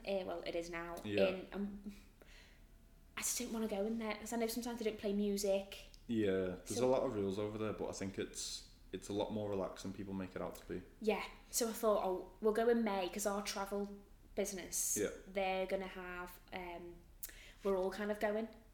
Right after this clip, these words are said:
Speaker 2: Right.
Speaker 1: And then on a one set, like, a few certain days, we've got, like, um, team, uh,
Speaker 2: Team
Speaker 1: meals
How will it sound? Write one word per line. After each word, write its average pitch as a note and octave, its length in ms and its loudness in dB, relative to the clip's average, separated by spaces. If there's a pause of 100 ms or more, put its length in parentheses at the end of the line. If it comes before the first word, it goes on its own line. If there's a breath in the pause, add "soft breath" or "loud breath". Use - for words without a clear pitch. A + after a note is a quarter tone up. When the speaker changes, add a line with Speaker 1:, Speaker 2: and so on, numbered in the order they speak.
(100)
Speaker 2:
Right. F#2 380 0
Speaker 1:
And G#3 100 0
then F#3+ 240 -2
on G3 100 0
a F#3+ 40 2
one F#3+ 300 0
set, F3+ 320 0
like, E3+ 140 0
a - 40 -6
few - 260 -2
certain F#3+ 300 2
days, F3+ 200 0
we've F#3 100 -6
got, - 100 -6
like, D#3+ 160 -4 (380)
um, F3+ 340 -4
team, F#3 460 -2 (320)
uh, - 80 -6
Speaker 2:
Team F3+ 200 -8
Speaker 1:
meals F3+ 40 -2